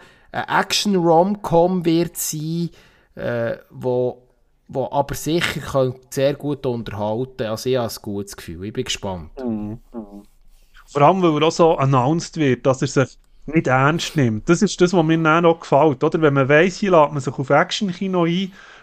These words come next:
Speaker 2: wo eigentlich als Comedy verpackt sich auch so will verkaufen. Also, nicht,
Speaker 1: Richtig.
Speaker 2: dass man das Gefühl hat, ah, das sind jetzt irgendwelche ernstzunehmende Sachen,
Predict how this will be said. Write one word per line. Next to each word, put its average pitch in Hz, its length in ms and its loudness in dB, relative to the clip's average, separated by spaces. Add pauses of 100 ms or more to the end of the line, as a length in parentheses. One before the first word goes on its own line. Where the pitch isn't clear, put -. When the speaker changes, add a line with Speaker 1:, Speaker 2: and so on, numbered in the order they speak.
Speaker 2:
wo 135 120 0
eigentlich 170 320 2 (320)
als 139 260 2
Comedy 175 420 0
verpackt - 680 -4
sich - 200 -4
auch 147 100 -2
so 156 220 2
will 160 180 4
verkaufen. 131 840 2 (400)
Also, 135 320 0 (180)
nicht, 131 80 -2
Speaker 1:
Richtig. 160 200 2
Speaker 2:
dass 160 140 4
man 151 140 -2
das - 80 -16
Gefühl 175 300 0
hat, 160 240 2
ah, 151 240 6
das 175 220 -4
sind 170 120 2
jetzt 165 180 -4
irgendwelche 165 880 2
ernstzunehmende 165 880 0
Sachen, 190 640 2